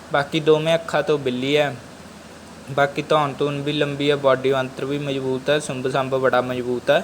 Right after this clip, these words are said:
ਤੇ ਬਾਲ ਭੌਰੀਆਂ ਦੀ ਬਿਲਕੁਲ ਸਾਫ਼ ਹੈ ਇਹ। ਜੇ ਕਿਸੇ ਵੀਰ ਭਰਾ ਨੂੰ ਇਹ ਪਸੰਦ ਆਉਂਦੀ ਹੈ, ਤਾਂ ਮਾਲਕ ਵੀਰ ਇਹਦਾ ਡੇਢ ਲੱਖ ਰੁਪਇਆ ਮੁੱਲ ਕਰਦੇ ਆ।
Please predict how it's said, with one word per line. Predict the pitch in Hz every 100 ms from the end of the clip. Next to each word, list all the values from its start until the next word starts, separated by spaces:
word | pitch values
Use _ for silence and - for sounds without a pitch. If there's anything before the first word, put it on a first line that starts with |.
| - - - - - -
ਤੇ |
ਬਾਲ | 170 175 175
ਭੌਰੀਆਂ | 175 190 175 170
ਦੀ | 170
ਬਿਲਕੁਲ | 156 156 - 170
ਸਾਫ਼ | 165 170 135 127 143
ਹੈ |
ਇਹ। | 147 151 123 - - - - - 156
ਜੇ | 175 175
ਕਿਸੇ | 185 190
ਵੀਰ | 165 170 160
ਭਰਾ | 175 180 175
ਨੂੰ | 170 160
ਇਹ | 165
ਪਸੰਦ | 170 190 160
ਆਉਂਦੀ | 160 156 160
ਹੈ, |
ਤਾਂ | 160 160
ਮਾਲਕ | 151 147 147
ਵੀਰ | 147 147
ਇਹਦਾ | 147 156 151
ਡੇਢ | 143 139
ਲੱਖ | 156 147 151
ਰੁਪਇਆ | - 139 139
ਮੁੱਲ | 135 127
ਕਰਦੇ | 123 135 135 151
ਆ। | 143